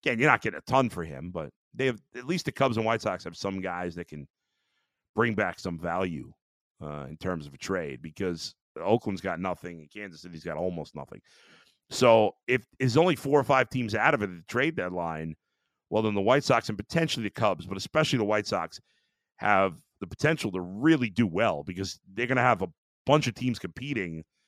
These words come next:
to try to get some of their guys. And there's not, it, it, it's a seller's market. I mean, it, again, we got two months till the trade deadline, so it's certainly possible things change.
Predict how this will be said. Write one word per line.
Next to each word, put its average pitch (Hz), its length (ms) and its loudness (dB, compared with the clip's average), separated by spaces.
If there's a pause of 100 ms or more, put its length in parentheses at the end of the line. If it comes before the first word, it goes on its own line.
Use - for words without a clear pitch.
(540)
to - 80 -16
try 127 160 4
to 101 80 0
get 113 180 -2
some 120 160 2
of 107 60 0
their 90 140 0
guys. 92 520 0
And 98 120 -6
there's 92 180 -6
not, 113 320 2 (120)
it, 104 240 -6
it, 127 240 0
it's 131 220 2
a 110 100 2
seller's 120 680 2
market. 107 440 2 (240)
I 107 80 0
mean, 110 100 0
it, - 80 -6 (580)
again, 151 300 2
we 139 80 0
got 139 160 2
two 151 140 6
months 120 260 4
till 101 120 -6
the 87 80 -12
trade 127 260 0
deadline, 143 420 0
so 107 140 -2
it's 87 140 -10
certainly 101 440 -2
possible 101 400 -4
things 101 240 -4
change. 139 460 -2